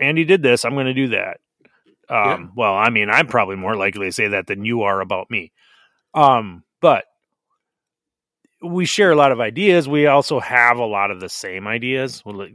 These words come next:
Speaker 1: you know what I mean?
Speaker 2: Yeah.
Speaker 1: Like, we, we, we're very easy. It's very, very quick to agree with each other on stuff because we're, we have a lot of the same kinda outlook on it.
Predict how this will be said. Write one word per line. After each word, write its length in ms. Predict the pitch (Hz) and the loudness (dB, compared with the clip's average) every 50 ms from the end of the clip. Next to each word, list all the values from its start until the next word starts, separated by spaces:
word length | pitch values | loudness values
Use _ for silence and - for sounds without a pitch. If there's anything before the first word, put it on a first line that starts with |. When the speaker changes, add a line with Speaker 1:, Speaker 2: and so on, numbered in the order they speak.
| 78 | -16
Speaker 1:
you 140 | 78 131 139 | -12 -6 0
know 60 | 143 | 2
what 100 | 147 139 | 2 2
I 40 | 131 | 2
mean? 280 | 127 131 135 139 143 143 | 0 -2 -2 -2 -2 -4
Speaker 2:
Yeah. 160 | 151 170 135 - _ | -4 -6 -10 -14 _
Speaker 1:
Like, 240 | 123 123 120 117 104 | -2 0 0 0 0
we, 340 | 135 139 135 131 127 113 - _ _ _ _ _ _ _ _ _ _ | 0 0 2 0 0 -2 -6 _ _ _ _ _ _ _ _ _ _
we, 260 | 143 147 143 143 - _ | 0 2 2 2 -2 _
we're 240 | 180 151 156 156 147 | -4 0 2 4 4
very 340 | 127 127 160 160 165 165 160 | 6 6 6 8 8 8 6
easy. 540 | 147 151 156 139 143 143 143 127 135 - _ _ _ _ _ _ _ - | 6 4 4 4 2 0 0 0 -4 -6 _ _ _ _ _ _ _ -12
It's 200 | 147 139 - - | -10 -10 -4 0
very, 420 | 147 165 160 160 151 139 - _ _ _ _ _ _ _ _ _ _ _ - | 2 4 4 4 4 2 -2 _ _ _ _ _ _ _ _ _ _ _ -8
very 280 | 139 139 160 156 143 | -2 0 2 2 2
quick 260 | - - - 175 - - | 2 0 -2 -2 0 0
to 120 | - 131 | -2 -2
agree 340 | 113 101 - 113 117 117 123 | -4 -4 -6 -6 -6 -4 -2
with 180 | 147 170 165 | -2 -2 -2
each 180 | 185 180 - - | -2 -2 0 2
other 280 | 190 185 190 190 190 180 | 2 2 2 2 2 2
on 140 | 180 170 | 2 2
stuff 320 | - - - 196 202 - - | 0 2 2 2 2 2 -2
because 260 | 139 - 135 123 107 | -4 -2 -2 -2 -2
we're, 240 | 117 117 113 107 104 _ _ _ | -2 -4 -4 -4 -6 _ _ _
we 120 | 117 113 | -8 -4
have 180 | 107 117 120 104 | -2 -2 -2 -2
a 60 | 110 110 | 0 0
lot 160 | 104 107 104 | 2 2 2
of 80 | 101 | 0
the 60 | - - | -2 -4
same 180 | 110 101 95 | -6 -6 -6
kinda 200 | 87 104 98 95 | -6 -6 -6 -6
outlook 340 | 92 92 92 90 87 80 - - | -6 -8 -10 -10 -12 -16 -16 -18
on 100 | 90 95 | -20 -20
it. 80 | 87 | -20